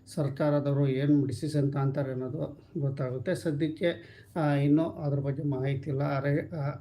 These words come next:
ಹಳೆ ರೇಟಲ್ಲೇ ಏನಿದೆ, ಹನ್ನೊಂದು ಲಕ್ಷದ ಇಪ್ಪತ್ತ್ಮೂರು ಸಾವಿರ ರೂಪಾಯಿ ಅದೇ ಇದೆ. But ಅವೆಲ್ಲ ಸಬ್ಸಿಡಿಯಲ್ಲಿ ಹೊರತುಪಡಿಸಿ ಎಂಟು ಲಕ್ಷದ ಐವತ್ತ್ಮೂರು ಸಾವಿರ ರೂಪಾಯಿ ಜನರಲ್, ಆ, ಅದೇ ಥರ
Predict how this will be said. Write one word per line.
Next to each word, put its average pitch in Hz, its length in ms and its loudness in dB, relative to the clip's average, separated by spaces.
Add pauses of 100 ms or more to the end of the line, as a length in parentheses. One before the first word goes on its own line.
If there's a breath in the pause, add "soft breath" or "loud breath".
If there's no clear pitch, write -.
(220)
ಹಳೆ 170 220 4
ರೇಟಲ್ಲೇ 156 440 2
ಏನಿದೆ, 143 440 2
ಹನ್ನೊಂದು 135 280 0
ಲಕ್ಷದ 135 260 -4
ಇಪ್ಪತ್ತ್ಮೂರು 147 440 -4
ಸಾವಿರ 139 280 -2
ರೂಪಾಯಿ 190 200 -4
ಅದೇ 151 420 0
ಇದೆ. 147 360 -2 (480 loud breath)
But 151 220 0
ಅವೆಲ್ಲ 143 460 4
ಸಬ್ಸಿಡಿಯಲ್ಲಿ 147 600 -2
ಹೊರತುಪಡಿಸಿ 135 720 -4
ಎಂಟು 151 340 0
ಲಕ್ಷದ 156 440 -2 (140)
ಐವತ್ತ್ಮೂರು 143 400 0
ಸಾವಿರ 127 280 -4
ರೂಪಾಯಿ 131 320 -4
ಜನರಲ್, 143 540 -2 (400 loud breath)
ಆ, 135 280 0
ಅದೇ 135 320 0
ಥರ 139 200 -2